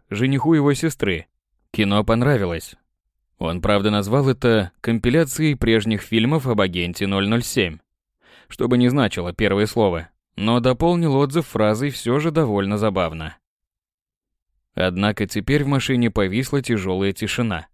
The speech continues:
«Все нормально, Джоди?» решился спросить Фредди. Она даже не оглянулась. «Все в порядке, не волнуйся». Он выглянул из окошка Ауди. Было уже поздно,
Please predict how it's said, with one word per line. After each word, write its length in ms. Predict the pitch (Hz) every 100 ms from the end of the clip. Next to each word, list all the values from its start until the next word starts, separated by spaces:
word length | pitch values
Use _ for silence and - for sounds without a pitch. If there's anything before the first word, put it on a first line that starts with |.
| _ _ _ _
«Все 240 | - 165
нормально, 440 | 170 165 190 240 190
Джоди?» 420 | 147 170 123 110 _ _ _ _ _ _ _
решился 500 | 95 113 - 180 185
спросить 420 | 165 135 123 123 -
Фредди. 400 | 110 95 85 - _ _ _ _ _ _ _
Она 320 | 107 131 147
даже 280 | 123 117 113
не 100 | 110
оглянулась. 600 | 104 104 101 90 80 - _ _ _ _ _
«Все 240 | - 190
в 60 | 180
порядке, 520 | 196 196 175 - 113 - _ _ -
не 140 | 190
волнуйся». 520 | 190 196 160 123 117 - _ _ _ _ _ _ _ _ _ _ _ _
Он 240 | 95 90 87
выглянул 420 | 120 151 139 139 -
из 140 | 120
окошка 460 | 120 - 127 - 151
Ауди. 520 | 160 120 87 90 78 _ _ _ _ _ _
Было 340 | 87 110 143
уже 400 | 143 127 135 131
поздно, 540 | 113 151 143 95 85